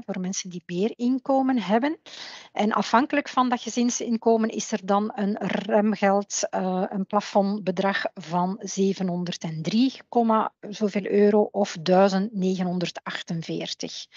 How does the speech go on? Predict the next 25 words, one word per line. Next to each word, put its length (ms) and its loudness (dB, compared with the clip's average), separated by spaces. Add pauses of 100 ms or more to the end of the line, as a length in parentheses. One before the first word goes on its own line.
(420)
eh, 440 -4 (140)
euro 580 2
voor 260 -4
de 120 0
allerhoogste 720 0
inkomens. 800 -8 (640)
Daarnaast 400 4
heb 120 -2
je 140 -8
ook 160 0
de 320 4
maximumfactuur 880 -2
chronisch 500 -2
zieken 280 -4
of 160 -6
mensen 300 -4
met 160 -6
statuut 460 -4
chronische 580 -2
aandoening. 640 -2 (420)
Als 200 2
je 100 0
twee 380 4
maal, 520 4
hè, 240 -6